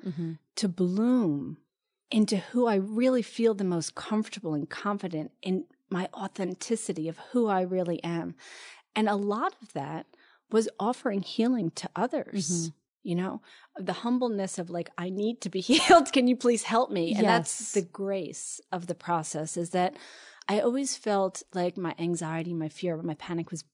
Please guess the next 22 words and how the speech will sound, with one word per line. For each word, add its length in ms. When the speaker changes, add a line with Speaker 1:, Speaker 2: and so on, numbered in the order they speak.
Speaker 2:
bigger 300
than 260
me. 300
Pranic 340
healing 380
helped 460
me 480
through 320
healing 580
to 100
make 200
it 80
manageable 600
so 220
that 180
I 140
could, 340
I 80
had 220
a, 80
<laughs> 40
I 60